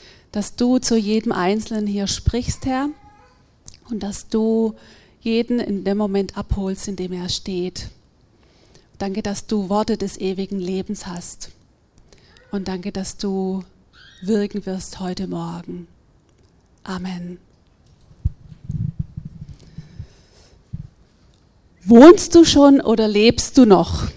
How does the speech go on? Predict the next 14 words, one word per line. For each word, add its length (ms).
Volltreffer. 760
Ja, 500
ich 380
würde 380
sagen, 540
die, 440
derjenige, 680
der 180
diesen 720
Einfall 600
für 180
diesen 420
Werbespruch 880
hatte, 400